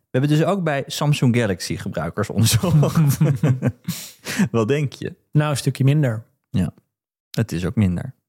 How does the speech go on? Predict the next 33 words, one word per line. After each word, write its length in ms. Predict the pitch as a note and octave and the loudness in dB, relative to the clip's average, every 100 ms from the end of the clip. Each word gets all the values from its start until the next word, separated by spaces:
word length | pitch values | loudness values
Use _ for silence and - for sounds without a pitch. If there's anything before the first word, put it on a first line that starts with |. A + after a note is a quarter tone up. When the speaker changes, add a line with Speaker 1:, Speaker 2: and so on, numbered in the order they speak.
| _ _ | _ _
Speaker 2:
Maar 80 | D3 | 0
Speaker 1:
Heel, 120 | F#3 | 0
Speaker 2:
dit, 160 | F3+ - | -2 -2
ja. 280 | D#3 C#3+ G2 | 0 0 0
Speaker 1:
het 100 | A#2 | 0
is 60 | |
honderdtwintigduizend 1040 | A#2+ C3+ C#3 - C3+ A#2+ - - - F2 - | 2 2 0 0 0 0 -2 -6 -6 -8 -6
euro. 240 | - - | -6 -4
Speaker 2:
Oh, 80 | - | -2
dat 80 | F#3 | 0
vind 120 | F3 | -2
ik 40 | C3+ | -2
nog 80 | B2+ | -2
steeds 240 | C#3 D3+ | 0 -2
veel. 240 | - E3 B2 | 0 0 2
Speaker 1:
En 80 | |
dat 140 | B2 A#2+ | 2 2
is 60 | A#2+ | 2
nog 160 | A2 | 0
steeds 320 | - D#3 D#3 | 0 -2 0
heel 180 | C#3+ B2 | -2 -2
veel. 300 | B2+ A2+ D2+ | 0 0 0
Speaker 2:
Ja. 260 | - C#3+ E3 | 2 0 2
Speaker 1:
En 140 | B2 | 0
dit 200 | C#3 F#3+ | 2 0
getal, 480 | - - B2+ D3+ G3+ - | -4 -4 0 0 -2 -4
verba-, 300 | A2+ G#2 - | -4 -4 -2
als 180 | A#2+ - | -4 -2
iPhone-freak, 920 | A2 A#2+ - G#2 G2+ - - G#2+ - | -2 -2 -2 0 0 0 -2 -2 0
want 140 | G#2 F#2 | 2 2
dat 160 | F#2+ | 2
ben 180 | G2 F#2+ | 2 2
ik, 240 | F#2 - | 2 -4